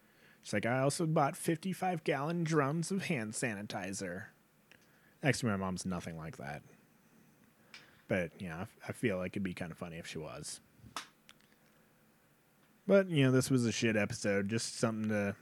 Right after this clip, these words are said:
fill the time. You know. Something to, you know,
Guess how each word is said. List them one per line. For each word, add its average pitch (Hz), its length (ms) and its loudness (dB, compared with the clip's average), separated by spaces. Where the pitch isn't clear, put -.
fill 120 240 0
the 104 80 0
time. 110 440 -2
You 95 140 -6
know. 87 240 -6
Something 104 360 0
to, 92 220 -4
you - 80 -12
know, - 80 -10